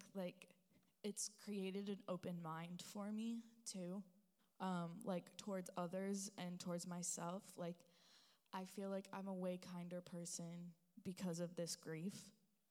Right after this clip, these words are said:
um, and, like, even kinder to myself than I've ever been. I still got a lot of work to do, but, <laughs> um, I think that, like,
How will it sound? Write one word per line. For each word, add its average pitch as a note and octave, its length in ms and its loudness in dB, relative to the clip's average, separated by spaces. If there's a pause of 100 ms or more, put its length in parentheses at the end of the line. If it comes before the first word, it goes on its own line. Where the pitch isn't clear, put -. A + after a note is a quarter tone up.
(500)
um, F3+ 460 2 (360)
and, F#3 260 0 (160)
like, F3 360 -2 (1400)
even G#3 240 4
kinder F#3+ 320 2
to F#3+ 140 0
myself F3+ 500 0
than F3 180 -6
I've D#3 140 -2
ever D#3 220 2
been. G#3 340 0 (100)
I G#3 60 4
still G#3+ 180 6
got G#3 140 8
a F#3+ 40 8
lot F3+ 140 6
of E3+ 60 6
work F3 240 2
to G3 80 4
do, G#3+ 220 4 (160)
but, F#3 180 0 (140)
<laughs> A#3+ 80 0
um, A3+ 260 4 (480)
I G3 100 4
think F#3 300 0 (340)
that, F3+ 240 0
like, E3+ 400 -2